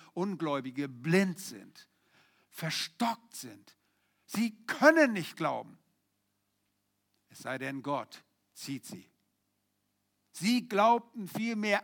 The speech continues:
an sich selbst. „Oh, ich kann das selbst beurteilen.“ Wisst ihr, genauso heute ist es im Atheismus. Jemand, der nicht Gott glaubt, der vertraut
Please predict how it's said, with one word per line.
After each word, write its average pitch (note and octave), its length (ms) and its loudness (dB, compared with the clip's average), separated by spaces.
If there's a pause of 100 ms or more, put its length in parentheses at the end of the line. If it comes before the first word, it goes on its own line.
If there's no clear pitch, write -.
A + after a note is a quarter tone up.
an G3+ 200 0
sich G3+ 320 -6
selbst. - 840 0 (920)
„Oh, A#3+ 280 4
ich A3+ 220 -6
kann A3 160 2
das F#3 120 -2
selbst B3+ 760 6
beurteilen.“ C#3 760 -6 (1080)
Wisst F3 180 -10
ihr, F#3 100 -2
genauso D#3+ 480 -4
heute D#3 320 -6
ist D3 240 -10
es - 140 -14
im C3+ 160 -14
Atheismus. A#2 640 -14
Jemand, D3+ 260 -6
der D3 140 -4
nicht D#3+ 280 -6
Gott E3 280 -10
glaubt, C#3+ 480 -4 (260)
der F#3 300 0
vertraut A#3+ 520 -8